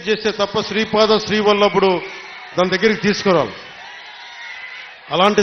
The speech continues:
శ్రీపాద శ్రీవల్లభుడు సాక్షిగా మీ అందరికీ నేను రుణపడి ఉంటాను. నేను మీకు రుణగ్రస్తుడిని. మిమ్మల్ని, సమస్యల్ని, మీ సమస్యల్ని మా గుండెల్లో పెట్టుకుంటాం. మేము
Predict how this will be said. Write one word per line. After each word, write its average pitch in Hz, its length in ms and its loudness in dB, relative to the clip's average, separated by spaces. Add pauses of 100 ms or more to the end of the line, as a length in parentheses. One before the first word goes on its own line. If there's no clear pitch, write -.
శ్రీపాద 214 420 2 (140)
శ్రీవల్లభుడు 208 640 6 (840)
సాక్షిగా 196 520 2 (720)
మీ 151 60 -2 (100)
అందరికీ 220 480 4 (580)
నేను 165 220 0
రుణపడి 214 380 4 (100)
ఉంటాను. 202 340 2 (520)
నేను 190 240 2
మీకు 180 160 2 (100)
రుణగ్రస్తుడిని. 214 840 2 (960)
మిమ్మల్ని, 196 420 0 (580)
సమస్యల్ని, 226 640 8 (1400)
మీ 156 80 -4 (120)
సమస్యల్ని 226 520 4 (240)
మా 160 60 0 (120)
గుండెల్లో 233 380 4
పెట్టుకుంటాం. 208 500 0 (1040)
మేము 180 160 2